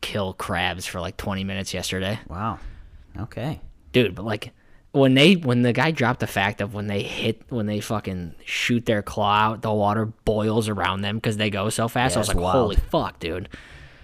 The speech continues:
Speaker 1: It literally is like, like, dude, imagine moving your hand as fast as a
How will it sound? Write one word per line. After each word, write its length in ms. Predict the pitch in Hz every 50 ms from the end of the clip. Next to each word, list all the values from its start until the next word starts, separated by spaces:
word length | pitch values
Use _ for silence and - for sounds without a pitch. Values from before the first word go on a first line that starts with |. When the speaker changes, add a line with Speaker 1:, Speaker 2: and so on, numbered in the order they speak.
| - - _ _ _ - _ _ -
Speaker 1:
It 120 | - 135 131
literally 200 | 143 160 143 123
is 100 | 117 117
like, 160 | 107 107 - - - _ 113 - - - - -
like, 140 | - - -
dude, 160 | - 120 104
imagine 400 | 101 95 107 123 143 147 135 101 - - _
moving 260 | 123 117 117 107 117 110
your 80 | 98
hand 240 | 90 - 104 101 101
as 80 | 101 -
fast 300 | - - 92 98 101 113
as 80 | 104
a 60 | 95